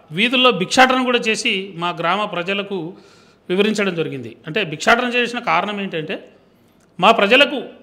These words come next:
మేము, మమ్మల్ని నమ్మి మాకు ఓటేసిన మా గ్రామీణ ప్రజానికానికి మేము శానిటేషన్ కానీ, లైటింగ్ కానీ, త్రాగునీరు కానీ కల్పించలేని పరిస్థితుల్లో ఉన్నాము. మా నిధులన్నీ కూడా రాష్ట్ర ప్రభుత్వం దొంగలించి వేయడం జరిగింది,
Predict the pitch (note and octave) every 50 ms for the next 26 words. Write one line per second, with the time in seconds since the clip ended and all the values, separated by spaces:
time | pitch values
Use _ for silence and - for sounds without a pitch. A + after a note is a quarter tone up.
0 | - E3 E3+ F#3 G3 G#3+ A3 G3+ F3 D3+ - - F3 F3+ F#3 F#3+ G3 F#3+ F#3 F#3
1 | G#3 A3+ C4+ B3 A3+ F#3 E3 E3+ F3+ G3+ G3+ A#3 G#3+ A3+ A3+ G#3+ F#3 E3 D3 D#3+
2 | D#3 E3 F#3 G3+ G#3 G#3 G3+ F3+ D#3+ D3+ D3+ F3+ F#3+ F#3 E3+ - D3+ C#3 - -
3 | - - _ _ _ _ _ _ _ _ _ _ _ _ _ _ _ _ _ _
4 | _ _ - F3+ G#3 G#3 G3+ F#3+ - F3+ G3 A3 G3+ A#3+ G#3+ - A3+ G3+ F#3+ F3
5 | F3 F3+ G3+ A3+ G#3 F3 D#3+ F3+ G3+ G3+ A#3 A3+ G#3+ G3 F3+ D#3+ D#3 E3 F#3+ G#3
6 | G3+ E3+ E3 F3 G3 G3+ G#3+ G#3+ A3 G3+ G3 F3 E3+ E3+ F3+ G#3+ A3 - - E3+
7 | F3+ E3 A#3 A3+ A3 - G#3 G3+ G3 G3 F3+ G3 D#3+ C#3+ D#3 D3+ - - F#3+ G3
8 | G3+ G3 F#3 F3 E3 D#3+ D3+ D3 D#3 G#3 C4+ - - _ _ _ _ _ _ _
9 | _ _ _ _ _ _ _ _ - E3+ F3+ G#3 A3 G3+ G3+ G3 A#3+ C#4 D4 C#4+
10 | C4+ C4+ B3+ C4 C4 A#3+ G3 F3+ G3+ G3+ - A#3 G3 A3 A3 G#3+ G#3 - A3 G#3
11 | G3 D#3+ D#3+ D#3+ F#3 G3 G3+ G3 F#3+ G3+ F3+ E3 E3 E3 E3 D#3+ D#3 D3+ D#3 D#3
12 | D#3 D#3 G#3 C4+ D4+ -